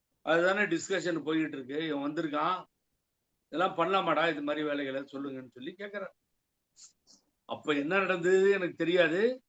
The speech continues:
முன்னாள் அமைச்சர் விஸ்வநாதன் டாஸ்மாக் இந்த துறைக்கு அம்-, அமைச்சரா இருந்த பொழுது என் கண்ணு முன்னால் நடந்த நான் சொல்றேன். இதுதான் லேட்டர் மார்ஷல் என்ன இருக்குன்னு கேட்டீங்கன்னா,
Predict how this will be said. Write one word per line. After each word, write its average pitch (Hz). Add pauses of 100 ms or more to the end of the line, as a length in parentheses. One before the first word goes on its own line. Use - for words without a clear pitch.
(560)
முன்னாள் 185
அமைச்சர் 156
விஸ்வநாதன் 175 (880)
டாஸ்மாக் 170 (100)
இந்த 151
துறைக்கு 175
அம்-, - (100)
அமைச்சரா 165
இருந்த 147
பொழுது 160
என் 170
கண்ணு 175
முன்னால் 185
நடந்த 165
நான் 156
சொல்றேன். 139 (1400)
இதுதான் 156
லேட்டர் 190
மார்ஷல் 175
என்ன 175
இருக்குன்னு 170
கேட்டீங்கன்னா, 147